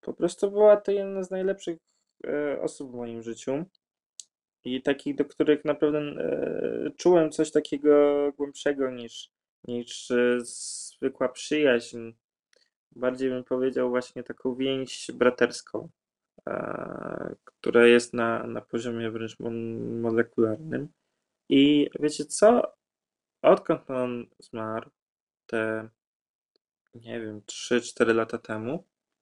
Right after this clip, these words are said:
to nie odwiedziłem jego grobu. W sensie miałem pomysł,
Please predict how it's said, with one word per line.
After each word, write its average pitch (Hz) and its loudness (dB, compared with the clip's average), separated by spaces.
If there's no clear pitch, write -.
to 123 0
nie 123 -8
odwiedziłem 135 -2
jego 127 -4
grobu. - -6
W - -18
sensie - -10
miałem 175 6
pomysł, 131 -4